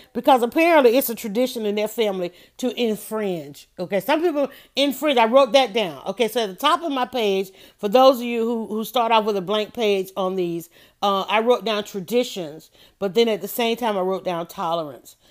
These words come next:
And then, and then I thought about my neighbors and I thought about infringe, 'cause they are just the people that are on the planet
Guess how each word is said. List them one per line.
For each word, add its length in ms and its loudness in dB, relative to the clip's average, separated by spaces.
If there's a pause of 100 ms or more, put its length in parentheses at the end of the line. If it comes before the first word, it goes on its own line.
(260)
And 220 0
then, 260 2 (280)
and 160 0
then 100 2
I 60 2
thought 200 2
about 220 0
my 100 0
neighbors 540 0
and 80 -6
I 60 -4
thought 200 2
about 260 0
infringe, 540 -4
'cause 180 -6
they 180 6
are 160 0
just 300 -4
the 60 -12
people 320 -8
that 140 -2
are 100 -8
on 160 -2
the 80 -6
planet 520 -6